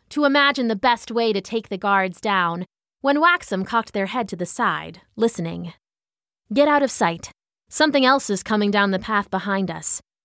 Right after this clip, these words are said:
Be ready, but don't come out until you hear me fire an arrow." Lachlan and Gothak hurried to follow Waxom's whispered instructions.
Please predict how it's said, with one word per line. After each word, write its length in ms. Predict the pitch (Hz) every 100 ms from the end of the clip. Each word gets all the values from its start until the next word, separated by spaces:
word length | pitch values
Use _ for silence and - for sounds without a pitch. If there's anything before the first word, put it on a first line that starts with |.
| _ _ _ 233
Be 180 | 294
ready, 320 | 330 311 247 214
but 320 | 214 208 196
don't 300 | 240 302 -
come 220 | - 277
out 200 | 262 185
until 260 | 185 185 214
you 140 | 190
hear 260 | 190 226 214
me 120 | 175
fire 420 | - 196 190 170
an 80 | 165
arrow." 480 | 165 160 151 151 156 _ _ _ _ _ _ _
Lachlan 380 | 285 294 285 240
and 120 | 214
Gothak 480 | 220 226 - 175 -
hurried 320 | 240 226 190
to 80 | 208
follow 360 | 226 208 175
Waxom's 540 | 175 196 - 180 170 170
whispered 360 | 190 - 160
instructions. 800 | 165 170 202 190 - 165 170 -